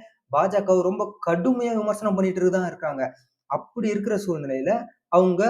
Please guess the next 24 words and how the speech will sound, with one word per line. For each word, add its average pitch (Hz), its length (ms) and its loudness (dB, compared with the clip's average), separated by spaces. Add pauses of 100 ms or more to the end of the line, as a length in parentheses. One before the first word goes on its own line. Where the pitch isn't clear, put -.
(100)
அவங்களுக்கு 160 360 -2
வந்து 202 180 -4
கண்டெயின் 220 440 0
பண்றதுக்கு 135 440 -6
தான் 190 160 -2
பாக்குறதா 143 400 -2 (400)
ஒரு 156 200 4
க-, 143 240 0
குற்றச்சாட்டை 180 540 -4 (240)
சமூக 151 220 -6
வலைதளங்கள்ல 139 520 -4
வைக்கப்படுது. 123 560 -14 (840)
அதுவும் 262 320 2
இல்லாம 214 300 4 (1400)
விஜய் 196 500 2 (1000)
தமிழ்நாட்டுல 254 800 0
தான் 269 260 0
அவர் 180 220 2
வந்து 180 180 2
ஒரு 165 160 2
பெரிய 165 340 -2
ஒரு 147 180 0
மாஸ் 143 320 -6
இதா 151 140 -2